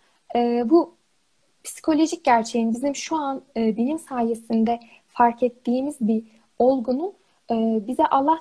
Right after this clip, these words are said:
tarafından çok çok önceden söyleniyor olması bence çok mucizevi bir şey, çok güzel bir şey. E, devamlı şükretmenin önemine değinen ayetler olsun, e, şükrümüzü arttırmamız gerektiğine dair olsun.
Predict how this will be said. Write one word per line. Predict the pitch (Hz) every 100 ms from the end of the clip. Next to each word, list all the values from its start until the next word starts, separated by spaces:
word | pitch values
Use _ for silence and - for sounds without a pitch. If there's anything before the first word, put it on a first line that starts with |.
| -
tarafından | 247 226 226 226 277
çok | - 294
çok | - 269 -
önceden | 233 233 240 240 277 285
söyleniyor | - 247 240 233 247 269
olması | 233 208 208 - 269
bence | 254 247
çok | 254 277 -
mucizevi | 233 226 226 220 214
bir | 202
şey, | -
çok | 208 247 -
güzel | 208 202 202 190
bir |
şey. | 180 185 202 - _ _ _ -
E, | 214
devamlı | 262 262 254 247 254
şükretmenin | - - 240 233 233 226 226 240 - _ -
önemine | 226 220 220 220 202
değinen | 220 214 214 220 214 -
ayetler | 220 208 208 208 - 208 208
olsun, | 196 185 180 - 180 220 _ _ _ 226
e, | 220
şükrümüzü | 214 - - 226 226 220 226 226
arttırmamız | 214 - - 220 214 208 -
gerektiğine | 208 208 - - 214 208 202 _ _ -
dair | 208 208 208 208 214
olsun. | 196 190 - 302